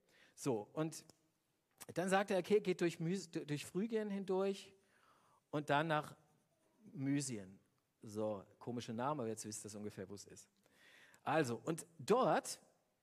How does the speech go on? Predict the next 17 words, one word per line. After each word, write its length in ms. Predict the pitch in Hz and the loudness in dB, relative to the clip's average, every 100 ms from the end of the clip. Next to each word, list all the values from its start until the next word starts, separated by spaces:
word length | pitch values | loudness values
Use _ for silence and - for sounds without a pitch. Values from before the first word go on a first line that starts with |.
| _ - | _ -4
bei 100 | 143 | 0
Mysien, 420 | 175 147 127 160 | 0 0 -2 0
kommt 280 | 165 160 175 | -2 0 2
er 140 | 165 | 2
auf 100 | 156 | 0
die 100 | 175 | -4
nächsten 340 | 180 247 - | -2 -2 -2
Gedanken 300 | 196 139 120 | -2 0 0
und 40 | 120 | -2
sagt, 120 | 113 | -4
„Na 180 | 127 127 | -2 0
ja, 300 | 131 202 247 - _ - - - | 2 2 -2 -8 _ -20 -20 -10
hier 220 | 143 - | -8 -4
oben 260 | 190 262 175 | -4 -4 -4
ist 160 | 143 | -2
doch 80 | 143 | -2
Bithynien. 680 | - - 240 294 156 101 | -2 -6 -4 -2 -4 -6